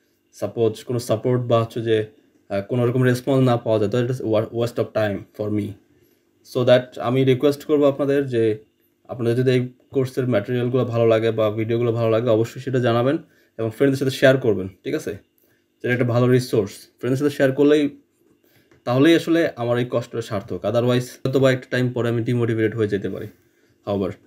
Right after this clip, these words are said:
তো এক্সপ্লোডিং গ্রেডিয়েন্টটা কি? যখন অনেক মানে অনেক এক্সপোনেনশিয়ালি গ্রো করে বা অনেক বড় একটা ভ্যালু পাবো আমরা, ঠিক আছে? মানে অপোজিটটা, ভ্যানিশিংয়ের অপোজিটটা। তো এটাও, এই প্রবলেমটাও আসলে অনেক কারণে হয়,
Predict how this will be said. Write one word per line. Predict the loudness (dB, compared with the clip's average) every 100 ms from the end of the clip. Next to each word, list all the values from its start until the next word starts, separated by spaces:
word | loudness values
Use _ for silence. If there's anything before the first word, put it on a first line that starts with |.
| _ -20 -20 _ -2
তো | 0 0 _
এক্সপ্লোডিং | -12 -2 2 4 4
গ্রেডিয়েন্টটা | 4 4 2 2
কি? | -4 -6 -10 _ -6
যখন | -6 -4 -4
অনেক | 2 2 2 -6 -10 _ _ _ _
মানে | -14 -14 -16 _ _ -6
অনেক | 0 2 2 0 _ _ _ _ -12
এক্সপোনেনশিয়ালি | -12 -4 0 0 0 -2 4
গ্রো | 8 8
করে | 6 -4 -4
বা | -2 -2 -2
অনেক | 0 2 2 2
বড় | 2 2
একটা | 0
ভ্যালু | -2 0 -2
পাবো | -4 -6
আমরা, | -10 -12 -14 -8
ঠিক | -6
আছে? | -4 -6 -8 _ _ -6
মানে | 0
অপোজিটটা, | 2 4 4 2 0
ভ্যানিশিংয়ের | -2 0 2 2
অপোজিটটা। | 2 0 -4 -6 -18 -20 _ _ _ _ _
তো | 0 2
এটাও, | 4 6 8
এই | 6
প্রবলেমটাও | 6 4 4 2 0
আসলে | 0 -2 0 -2
অনেক | -2 -2 -2
কারণে | -2 -2 -2
হয়, | -2 -4